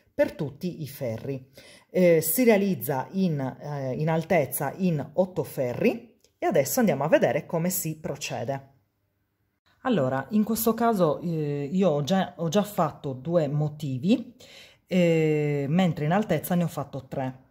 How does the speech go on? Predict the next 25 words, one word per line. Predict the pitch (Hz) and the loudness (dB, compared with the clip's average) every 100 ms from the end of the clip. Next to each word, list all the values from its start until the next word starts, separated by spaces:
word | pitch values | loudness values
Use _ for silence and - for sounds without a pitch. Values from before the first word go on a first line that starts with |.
| - - - - - | -20 -20 -20 -20 -12
Eh, | 180 180 165 | 0 2 2
quindi | - 240 165 143 143 | 2 4 4 2 0
andiamo | 175 196 156 151 | 2 4 4 0
a | |
fare | - 165 170 | -2 0 2
insieme | 226 - 147 139 180 - | 2 2 0 2 0 0
un | 233 240 | 4 6
motivo | 208 - 147 139 | 6 2 -4 -4
solo, | - 143 123 165 247 - - | -4 -4 0 2 0 -2 -20
che | - | -8
è | 175 | -8
formato | - 180 180 135 156 | 0 2 2 0 -4
appunto | 156 180 143 127 | -4 -2 -4 -4
da | 117 120 | -4 -4
diciassette | 117 185 254 214 - 156 - 139 | -2 -2 0 0 0 -4 -4 -4
maglie, | 139 120 135 196 285 - _ _ _ _ _ _ _ - | -2 -2 0 2 0 -4 _ _ _ _ _ _ _ -6
in | 165 | -4
questo | 185 175 180 | -2 0 -2
caso | 185 165 135 | 2 0 2
io | 156 | 0
ne | 143 | 0
ho | |
aggiunte | 131 147 131 135 | -2 -4 -4 -4
altre | 151 175 175 | -2 -2 -2
diciassette, | 139 131 160 147 - 127 113 - 247 - | -4 -4 -6 -6 -4 -4 -6 0 0 0